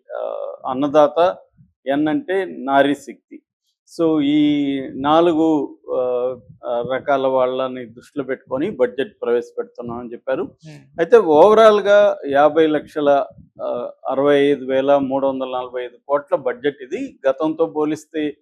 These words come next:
Speaker 1: ఆ, జీడీపీలో, ఆ, బడ్జెట్ అనేది తగ్గినట్టుగా చెప్తున్నారు. గతంలో, అంటే, లాస్ట్ ఇయర్ బో-, ఫోర్టీన్ పాయింట్ సిక్స్ పర్సెంట్ జీడీపీలో ఉంటే, ఈసారి ఫోర్టీన్ పాయింట్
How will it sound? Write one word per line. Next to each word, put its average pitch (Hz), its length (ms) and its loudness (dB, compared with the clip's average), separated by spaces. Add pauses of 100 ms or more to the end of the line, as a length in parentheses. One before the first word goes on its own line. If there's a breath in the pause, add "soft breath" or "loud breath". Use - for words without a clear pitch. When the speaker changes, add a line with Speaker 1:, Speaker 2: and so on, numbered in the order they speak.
(440)
Speaker 1:
ఆ, 120 340 -4 (180)
జీడీపీలో, 175 720 -2 (140)
ఆ, 135 40 0
బడ్జెట్ 131 520 0
అనేది 131 600 -6 (640)
తగ్గినట్టుగా 160 680 -2 (120)
చెప్తున్నారు. 139 800 -2 (180)
గతంలో, 160 760 0
అంటే, 143 200 -4
లాస్ట్ 147 400 2
ఇయర్ 170 140 0
బో-, 143 500 -6
ఫోర్టీన్ 156 500 -2
పాయింట్ 151 300 0
సిక్స్ - 360 -16
పర్సెంట్ 147 500 -2
జీడీపీలో 139 460 -4
ఉంటే, 143 300 -2
ఈసారి 156 460 -2
ఫోర్టీన్ 147 440 -6
పాయింట్ 143 260 0